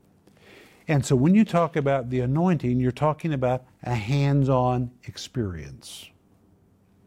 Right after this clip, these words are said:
So if a person sings a song that is anointed, you're actually saying, "Wow, the hand of God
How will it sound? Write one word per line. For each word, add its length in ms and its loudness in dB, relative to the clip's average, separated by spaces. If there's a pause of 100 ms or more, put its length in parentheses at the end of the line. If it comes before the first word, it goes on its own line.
(440)
So 240 0
if 160 -2
a 80 0
person 420 -2
sings 300 2
a 80 2
song 320 0
that 120 2
is 200 2
anointed, 680 0 (960)
you're 160 2
actually 360 -2
saying, 340 -4
"Wow, 200 0
the 140 -6
hand 360 -2
of 160 -6
God 540 -4